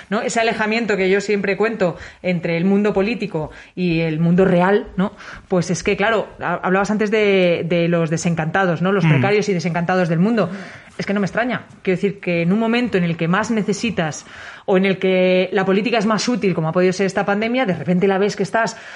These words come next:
Speaker 1: que están hablando de cosas que son estratosféricas y que no son de tu vida cotidiana,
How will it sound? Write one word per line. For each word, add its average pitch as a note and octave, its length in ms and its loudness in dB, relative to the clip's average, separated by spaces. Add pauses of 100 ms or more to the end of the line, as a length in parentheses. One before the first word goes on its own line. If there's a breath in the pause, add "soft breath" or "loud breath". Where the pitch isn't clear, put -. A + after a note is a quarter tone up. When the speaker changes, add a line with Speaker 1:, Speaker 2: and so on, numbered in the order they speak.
(140 loud breath)
Speaker 1:
que F#3 80 -2
están G3 240 2
hablando G#3 400 2
de E3+ 260 2
cosas G3+ 320 -2
que F#3 80 -4
son G#3 140 0
estratosféricas F#3 920 -2
y F3 120 0
que D#3+ 160 -2
no F#3 380 2
son G#3 440 0
de G#3 240 4
tu G#3+ 100 -2
vida A3 200 0
cotidiana, A3 520 0